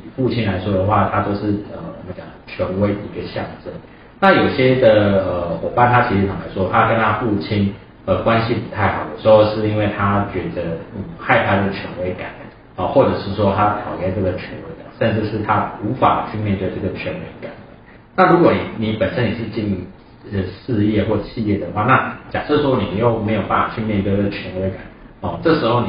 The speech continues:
在事业经营上你就会遇到问题，说如果你遇到一个比较强势的人，你，你自己要做的东西，你可能就会直接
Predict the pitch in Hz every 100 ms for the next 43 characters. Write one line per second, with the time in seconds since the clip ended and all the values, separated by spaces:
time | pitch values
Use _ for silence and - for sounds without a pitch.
0 | - 117 104 104 - - 127 117 110 107
1 | 92 - 101 90 95 - - 101 107 98
2 | 92 98 95 92 - 101 101 - 139 151
3 | - - 101 90 127 120 117 - 120 98
4 | - 107 110 - 95 92 - 110 85 -
5 | - - - 104 104 110 110 156 117 123
6 | 127 104 104 110 101 101 - - 98 98
7 | 98 -